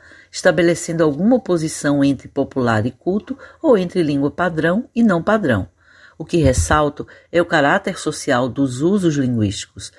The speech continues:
das práticas de linguagem que se desenvolvem em português nas interações cotidianas, nos diferentes espaços onde a língua de comunicação e de identidade social.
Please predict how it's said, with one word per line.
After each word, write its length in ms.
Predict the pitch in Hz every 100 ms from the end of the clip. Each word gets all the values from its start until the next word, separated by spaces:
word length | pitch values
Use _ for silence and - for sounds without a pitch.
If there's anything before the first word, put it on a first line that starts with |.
| - - -
das 200 | 196 -
práticas 560 | - 302 202 - 170
de 120 | 143 135
linguagem 540 | 127 123 127 143 147
que 100 | 143
se 200 | 139 139
desenvolvem 680 | 120 120 127 117 131 123 123
em 60 |
português 680 | 123 117 - 113 147 208 - - - -
nas 220 | 202 214
interações 680 | 226 226 214 208 - 170 170
cotidianas, 800 | - 180 190 220 233 151 143 - _ - -
nos 200 | 160 160
diferentes 680 | 147 170 143 139 190 226 240
espaços 640 | 254 - 165 151 151 156
onde 200 | 165 165
a 40 | 160
língua 320 | 135 127 127
de 100 | 123
comunicação 840 | - 135 139 139 185 - 190 196 - - _ -
e 80 |
de 120 | 226 226
identidade 680 | 220 233 233 196 127 123
social. 600 | - 165 170 254 190 -